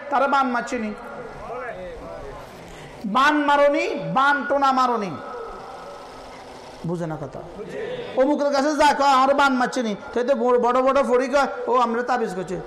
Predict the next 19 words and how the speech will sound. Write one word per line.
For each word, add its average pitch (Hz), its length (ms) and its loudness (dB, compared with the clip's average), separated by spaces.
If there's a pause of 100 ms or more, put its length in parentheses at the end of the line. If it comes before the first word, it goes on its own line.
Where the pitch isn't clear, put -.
(120)
বুয়া, 220 260 0
মিথ্যে 262 320 -4
কথা। - 240 -6 (1500)
আরে 262 140 0
বুঝাতে 294 380 2
পারিনি, 294 380 4
কম 262 280 2
না, 185 120 -4 (640)
অধিকাংশ 330 400 4
মিথ্যা 269 360 0
কথা। 170 200 -4 (720)
অধিকাংশ 302 360 2
কি 302 180 0
কথা 254 180 4
বলেন? 269 240 4 (840)
এজন্য 302 360 4
এটাও 302 480 6
শিরিকের 233 420 0
অংশ। 156 260 -6